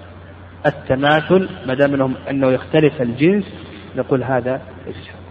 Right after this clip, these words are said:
والله أعلم. هذا يقول: "ما وجه الاستدلال بفعل النبي صلى الله عليه وسلم حيث نبش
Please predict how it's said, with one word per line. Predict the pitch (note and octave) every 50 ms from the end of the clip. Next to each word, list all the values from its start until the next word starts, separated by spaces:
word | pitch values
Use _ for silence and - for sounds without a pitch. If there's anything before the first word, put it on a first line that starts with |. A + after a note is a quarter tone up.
| - - - - - - - - - - -
والله | - A#2 A2 G#2 G2 F#2+ E2+
أعلم. | G2 - - - - - - - - - - - - - - - - - - - - - - - - - - - - - - - - - - - - - - - -
هذا | C#3 C3+ C#3+ C#3 C#3+ C#3 C3+ C3+ C3+ - - C#3 C#3 - - - -
يقول: | C#3 C#3+ C#3 - D#3+ D#3+ D#3+ D#3 D3+ D3 C#3+ C#3+ C#3 C#3 C3+ C#3+ C#3 C#3+ - - - - - - - - - - - - - - - C3+
"ما | C#3+ D3+ D#3
وجه | D#3 D#3 D3+ C#3+ - - C#3+
الاستدلال | C#3 C#3 - - - - C#3+ C#3 C#3 C3+ D3 D#3 D#3 D#3 D3+ D3+ D3+ D3+ - D3+ D3
بفعل | C#3 C3 - D#3+ D3 C#3+ D3
النبي | C#3+ C#3 C3+ C3+ C3+ C#3 C3
صلى | B2+ B2 - D3
الله | D3 D3+ D3+ D3+
عليه |
وسلم | D3 C#3+ C#3 - -
حيث | C#3+ D3 D3 C#3+ D3 C#3+ C#3+ C#3+ C#3
نبش | D3 D3+ D3 D3 D3 C#3+ C#3+ D3 D3